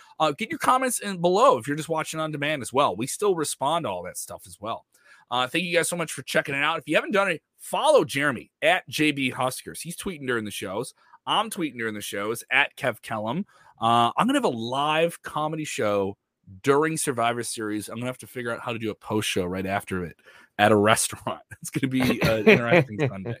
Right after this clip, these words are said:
Speaker 1: It's gonna be a very interesting Sunday.
Speaker 2: We'll
Speaker 1: We
Speaker 2: have
Speaker 1: will be
Speaker 2: to
Speaker 1: live after Survivor Series, and we will have our big trivia battle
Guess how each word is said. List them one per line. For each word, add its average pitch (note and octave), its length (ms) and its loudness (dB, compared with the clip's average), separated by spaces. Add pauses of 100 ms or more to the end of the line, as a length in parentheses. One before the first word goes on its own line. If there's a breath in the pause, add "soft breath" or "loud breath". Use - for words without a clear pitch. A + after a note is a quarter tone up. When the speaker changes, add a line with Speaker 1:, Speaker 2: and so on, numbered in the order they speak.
(460 soft breath)
Speaker 1:
It's - 100 -12
gonna C3 100 -2
be B2 80 0
a - 20 -2
very A#2+ 240 -2
interesting G#2+ 340 -4
Sunday. G#2+ 220 0
Speaker 2:
We'll C3+ 100 10
Speaker 1:
We - 60 8
Speaker 2:
have F#3 80 4
Speaker 1:
will C#3 100 10
be G#2+ 60 8
Speaker 2:
to - 40 2
Speaker 1:
live D3 400 6
after D3 340 2
Survivor B2+ 360 0
Series, B2 380 -4
and D#3+ 200 4
we D#3 120 2
will C#3+ 100 2
have C3+ 100 2
our C3 60 6
big B2+ 220 -2
trivia C#3 280 -4
battle A2 360 -4